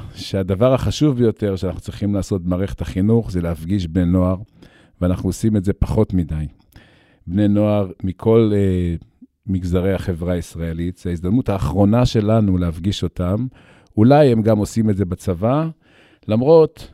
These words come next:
שגם היום אנחנו שומעים שבצבא החבר'ה מתחלקים פחות או יותר לפי האזורים שהם גדלים בהם,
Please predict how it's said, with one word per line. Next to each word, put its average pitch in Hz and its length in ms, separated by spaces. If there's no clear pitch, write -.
שגם 120 420
היום 117 200
אנחנו 104 260
שומעים 101 380
שבצבא 92 680
החבר'ה 90 400
מתחלקים 92 880
פחות 90 300
או 92 40
יותר 90 280
לפי 92 380
האזורים 92 1080
שהם 95 200
גדלים 95 380
בהם, 104 400